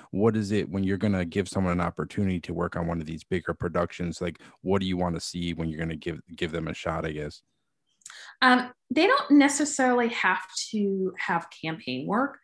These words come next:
Speaker 1: Mm-hmm.
Speaker 2: because the funny thing, here's the thing, like, you come out of editorial, you think, "Okay, you're working for a brand, and so you're automatically thinking commercial photography." No,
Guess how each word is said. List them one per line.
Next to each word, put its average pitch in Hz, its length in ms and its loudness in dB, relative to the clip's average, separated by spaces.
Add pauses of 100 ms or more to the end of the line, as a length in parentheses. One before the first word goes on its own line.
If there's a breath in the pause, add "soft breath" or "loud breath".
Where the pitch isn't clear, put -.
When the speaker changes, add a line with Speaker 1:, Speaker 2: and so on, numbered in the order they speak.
(100)
Speaker 1:
Mm-hmm. 92 160 -10
Speaker 2:
because 226 340 0
the 202 100 2
funny 202 260 4
thing, 196 200 2
here's 185 280 2
the 180 80 -6
thing, 151 340 -6
like, 156 240 -6
you 170 120 -4
come 185 160 0
out 175 140 4
of - 80 0
editorial, 160 360 -2
you 151 100 -4
think, 156 280 -4 (340 soft breath)
"Okay, 175 180 0
you're 160 220 0
working 165 260 -4
for 156 120 -4
a 151 40 -6
brand, 156 220 -4
and 147 180 -8
so - 160 -8
you're 147 300 -4 (200)
automatically 156 520 -2
thinking 147 260 -8
commercial 147 400 -8
photography." 147 680 -8
No, 165 260 0